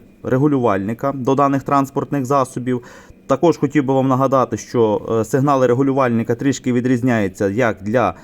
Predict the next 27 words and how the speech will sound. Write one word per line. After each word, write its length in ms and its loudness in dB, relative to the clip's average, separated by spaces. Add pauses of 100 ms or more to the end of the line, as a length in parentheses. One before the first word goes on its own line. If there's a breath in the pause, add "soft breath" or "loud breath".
(380 loud breath)
е, 220 2
рейкових 420 0
транспортних 600 0
засобів, 460 -2
так 240 -2
і 100 -4
для 180 -2
нерейкових 540 0
транспортних 600 -4
засобів, 460 -2
тобто 200 -8
там 240 -2
буде 200 0
різниця. 500 -2 (320 loud breath)
І 180 2
вам 220 2
потрібно 400 0
буде 180 0
в 80 0
коментарях 680 0
написати, 600 -2
перевірити 580 2
свої 340 0
знання, 480 0 (400 loud breath)
кому 560 4
дозволений 760 2
проїзд, 600 -2